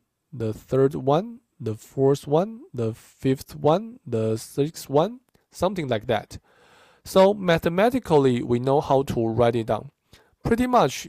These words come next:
we are saying that you are having several cities, all right? So you have several cities. For each city, you know its location. You also know where is our, uh, hospital.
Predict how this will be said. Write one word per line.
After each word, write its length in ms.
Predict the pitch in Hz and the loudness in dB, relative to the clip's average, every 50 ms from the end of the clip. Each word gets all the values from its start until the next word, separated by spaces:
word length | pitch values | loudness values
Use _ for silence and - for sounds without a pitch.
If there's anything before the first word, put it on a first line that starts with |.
| - | -14
we 180 | 170 135 143 147 | -4 0 2 4
are 140 | 135 127 120 | 4 2 2
saying 380 | - - 143 139 139 139 131 | 2 2 2 2 2 0 0
that 320 | 127 117 117 117 - - - _ _ _ _ _ _ | 2 2 2 0 -2 -6 -20 _ _ _ _ _ _
you 220 | - 180 202 214 170 | -4 -2 0 4 4
are 220 | 123 110 113 131 | 6 4 4 2
having 560 | 131 - - 143 139 143 151 143 139 143 156 | -2 -6 -4 -2 -2 0 -2 -2 -4 -4 -8
several 840 | - - - - - 143 139 143 143 139 139 135 135 135 143 - - | -14 -18 -16 -4 -2 -2 -2 -2 -2 0 2 4 4 4 2 0 -4
cities, 680 | - - - - 196 208 - 120 107 - - - - _ _ _ _ _ _ - 120 | -14 -16 -6 -4 -4 -2 -2 -6 -8 -8 -14 -16 -16 _ _ _ _ _ _ -12 -4
all 60 | 117 | 0
right? 220 | 120 139 208 254 _ _ _ _ _ _ _ | 0 0 0 -2 _ _ _ _ _ _ _
So 140 | - 135 | -6 -4
you 120 | 135 151 147 | -2 -2 0
have 220 | 139 127 120 120 | 2 0 0 0
several 520 | - - - - 127 123 123 123 123 120 - | -4 -10 -2 0 2 2 2 2 2 0 0
cities. 560 | - - 117 113 - - - - - - _ _ _ _ _ _ | -2 -6 -6 -6 -8 -12 -14 -16 -18 -20 _ _ _ _ _ _
For 240 | _ - 165 156 - | _ -2 0 0 2
each 240 | 202 226 - - - | 0 -2 -6 -6 -10
city, 480 | - - 233 233 - - 113 110 - _ _ | -6 -6 -6 -4 -4 -4 -6 -6 -8 _ _
you 160 | - 123 117 | -6 -6 -4
know 240 | 127 135 139 147 - | 0 2 2 2 2
its 240 | 123 110 - - 120 | 0 -6 -6 -6 -4
location. 600 | 113 107 107 - 127 120 117 - - 107 _ _ _ _ _ _ _ _ _ _ _ - | -4 -4 -2 -2 -2 -2 -2 -4 -8 -10 _ _ _ _ _ _ _ _ _ _ _ -6
You 80 | 147 151 | -2 2
also 440 | 165 180 226 240 220 - 214 226 | 2 4 4 2 2 2 2 2
know 280 | 220 208 202 202 202 202 190 - - | 4 4 4 4 4 2 0 0 0
where 200 | 190 185 196 196 | 2 4 4 4
is 280 | 170 135 127 - - | 2 0 -2 -4 -6
our, 360 | - 131 120 120 120 117 120 127 - - - - - _ _ _ _ _ _ _ | -2 2 4 4 4 4 0 -2 -10 -20 -20 -20 -20 _ _ _ _ _ _ _
uh, 220 | - 113 113 113 | -4 -2 -2 -2
hospital. 580 | - - - 156 - - 120 113 117 120 156 160 | -2 -2 -4 -4 -4 -4 -8 -8 -8 -10 -12 -14